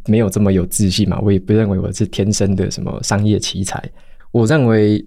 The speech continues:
有巨人的肩膀，让我们可以去仰赖，然后去学习。我认为是一个可以让我比较安心，然后也可以比较快学习，比较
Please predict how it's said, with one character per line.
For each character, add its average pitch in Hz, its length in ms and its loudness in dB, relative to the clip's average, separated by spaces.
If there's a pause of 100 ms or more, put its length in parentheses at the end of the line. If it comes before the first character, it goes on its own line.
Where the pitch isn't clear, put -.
(220)
有 107 180 2
巨 127 180 0
人 110 140 4
的 98 80 2
肩 104 180 2
膀， 87 240 -2 (300)
让 113 160 0
我 95 40 0
们 95 180 2
可 - 120 -2
以 101 120 4
去 110 160 2
仰 95 160 0
赖， 98 240 0
然 101 120 -4
后 104 80 0
去 98 120 0
学 - 200 0
习。 - 360 -4
我 104 200 0
认 113 140 2
为 95 140 0
是 101 180 -2
一 98 80 0
个 95 260 -2 (320)
可 135 120 0
以 - 20 4
让 131 100 2
我 98 140 -2 (160)
比 - 80 0
较 120 80 2
安 117 160 0
心， 107 260 2
然 101 120 0
后 104 100 2
也 92 340 0 (120)
可 - 100 0
以 101 240 2
比 - 80 -6
较 107 100 2
快 101 220 -2
学 95 180 -4
习， 92 320 -6 (120)
比 95 100 -2
较 104 320 0